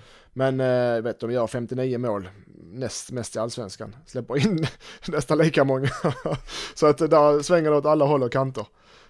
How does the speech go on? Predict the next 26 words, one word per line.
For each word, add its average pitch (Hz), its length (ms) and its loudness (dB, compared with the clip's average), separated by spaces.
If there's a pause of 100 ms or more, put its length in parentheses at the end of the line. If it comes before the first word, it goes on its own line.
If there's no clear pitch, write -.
(120)
Eh, 110 680 -4
imponerar. 143 500 0
Jag 147 160 6
ty-, 165 120 -2
det, 170 280 6
det 170 200 2
är 156 400 2
roligt 156 260 0
att 123 60 -8
se 123 140 0
dem. 101 280 -10
Och 120 100 -12
man 123 140 -6
vet, - 460 -6 (560)
man 135 200 -6
vet 131 280 0
att 117 100 -8
det 120 80 -4
är 113 40 -6
frejdigt. 113 380 -4
Framförallt, 120 480 -6
eh, 113 160 -4
hemma 113 360 -6
i, 101 200 -12
eh, 104 340 -14
Norrköping. 110 480 -12